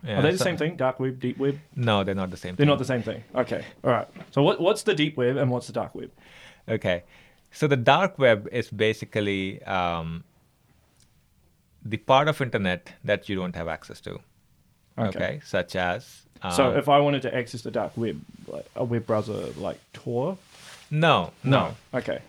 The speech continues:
Speaker 1: So
Speaker 2: So that, that's something else entirely.
Speaker 1: No, no, that's,
Speaker 2: Okay.
Speaker 1: that's, that is deep web.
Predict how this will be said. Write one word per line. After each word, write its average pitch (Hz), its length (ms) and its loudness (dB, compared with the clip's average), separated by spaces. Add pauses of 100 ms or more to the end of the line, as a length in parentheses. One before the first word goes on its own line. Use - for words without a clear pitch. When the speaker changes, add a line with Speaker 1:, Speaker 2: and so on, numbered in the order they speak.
(300)
Speaker 1:
So 156 520 6
Speaker 2:
So 127 80 6
that, 120 300 0
that's - 340 -2 (100)
something - 280 -4
else - 180 -6
entirely. - 220 0 (260)
Speaker 1:
No, 104 160 -4
no, - 40 -2
that's, 117 160 2
Speaker 2:
Okay. 117 100 -8
Speaker 1:
that's, 139 300 4 (140)
that 147 160 6
is 127 140 -2
deep 139 260 2
web. - 140 -6